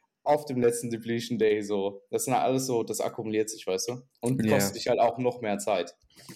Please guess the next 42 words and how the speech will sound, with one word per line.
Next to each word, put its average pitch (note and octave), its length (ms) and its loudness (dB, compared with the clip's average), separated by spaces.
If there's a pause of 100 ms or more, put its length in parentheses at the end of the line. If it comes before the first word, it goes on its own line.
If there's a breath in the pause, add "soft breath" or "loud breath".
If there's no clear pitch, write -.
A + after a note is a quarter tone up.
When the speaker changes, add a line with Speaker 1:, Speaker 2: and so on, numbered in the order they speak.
(180 loud breath)
Speaker 2:
Ja. G2 400 0
Speaker 1:
So. G#2 320 0 (520)
Ich, C3+ 300 -2
okay, B2+ 280 -2
passt, B2 480 -2
fahr A2+ 160 2
mit A2+ 140 -6
dem G#2+ 340 -6
Uber A#2+ 480 0
zum G2+ 240 -6
Airbnb, G2+ 380 0
ich G#2+ 400 -8
komm G#2+ 160 -4
beim G#2+ 160 -4
Airbnb G#2 440 -2
an, G#2+ 260 0 (440 loud breath)
mach G2+ 160 -4
die - 80 -20
Tür A#2 260 0
auf, A2+ 320 -2 (760)
hat A2+ 140 2
auch A2+ 80 2
dann G#2 140 0
alles G2+ 200 0
relativ G#2 320 -2
smooth G#2+ 280 -6
geklappt, - 500 -2
musste G#2 240 -6
hier G2+ 80 0
noch G2 140 -2
irgendwie F#2 200 -4
den F#2 100 -4
Schlüssel A2+ 340 -6
suchen G#2 260 -2
und G2+ 140 0
so, G2 160 0
das G2 160 -2
hat, C3+ 180 -2
kostet - 300 -4
alles F2+ 260 -4
Zeit. F#2+ 320 -2 (420 soft breath)
Speaker 2:
Mhm. A2+ 360 -2